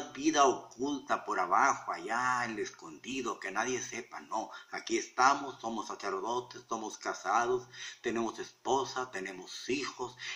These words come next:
Queremos acercarnos al Señor, queremos caminar juntos de la mano,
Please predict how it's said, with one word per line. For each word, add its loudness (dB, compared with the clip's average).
Queremos 10
acercarnos 6
al 2
Señor, 6
queremos 8
caminar 12
juntos 6
de 4
la 4
mano, 2